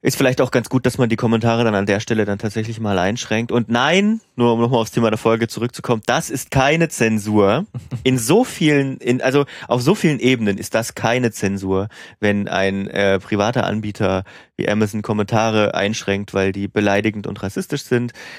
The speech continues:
Speaker 1: Äh, lest es gerne <laughs> nochmal nach. <laughs> Ähm, ja, also schade, dass, dass das dann irgendwie immer auch so ein bisschen trübt, den, so, so ein
Speaker 2: Ja.
Speaker 1: Release am Ende, ne?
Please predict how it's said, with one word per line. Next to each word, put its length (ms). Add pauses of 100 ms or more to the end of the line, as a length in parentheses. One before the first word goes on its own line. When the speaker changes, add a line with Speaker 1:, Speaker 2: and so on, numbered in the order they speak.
(200)
Speaker 1:
Äh, 280
lest 280
es 100
gerne 240
<laughs> 20
nochmal 340
nach. 360 (560)
<laughs> 640
Ähm, 440 (640)
ja, 200 (180)
also 360 (180)
schade, 340
dass, 320 (140)
dass 240
das 180
dann 140
irgendwie 220
immer 340
auch 100
so 100
ein 60
bisschen 360 (260)
trübt, 480 (100)
den, 440 (400)
so, 180
so 120
ein 120
Speaker 2:
Ja. 100
Speaker 1:
Release 300
am 100
Ende, 240
ne? 180